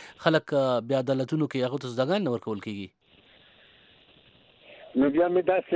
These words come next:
Speaker 2: عرض کولو، خفه کېږي مو نه که نه؟
Speaker 1: مهم.
Speaker 2: چې نو داسې ککړ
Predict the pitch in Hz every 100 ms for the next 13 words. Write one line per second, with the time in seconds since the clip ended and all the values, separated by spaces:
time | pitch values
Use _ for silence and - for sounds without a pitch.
0 | 165 160 - 156 165 202 - 160 156 135
1 | 127 147 120 113 117 135 113 110 120 165
2 | 208 110 113 160 - - - - 208 214
3 | 202 - - 247 254 - 240 220 220 240